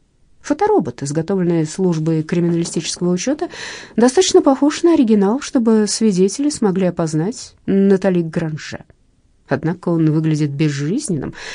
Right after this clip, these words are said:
тогда как в портретах работы Камиля девушка ожила и преобразилась. У нее по-прежнему нет имени, но на этих рисунках она обрела душу. Камиль нарисовал ее десять,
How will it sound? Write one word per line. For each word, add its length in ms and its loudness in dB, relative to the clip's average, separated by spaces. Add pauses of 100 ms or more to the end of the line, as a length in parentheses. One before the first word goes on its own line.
(220)
тогда 300 6
как 160 -6
в 140 -10
портретах 480 2
работы 340 2
Камиля 640 2
девушка 600 2
ожила 480 -4 (320)
и 260 4 (100)
преобразилась. 920 -4 (640)
У 60 6
нее 160 6
по-прежнему 480 4
нет 240 4
имени, 340 4 (500)
но 100 6
на 100 10
этих 220 4
рисунках 500 6
она 200 8
обрела 600 2
душу. 540 -4 (580)
Камиль 400 0
нарисовал 540 -4
ее 180 -2
десять, 480 -8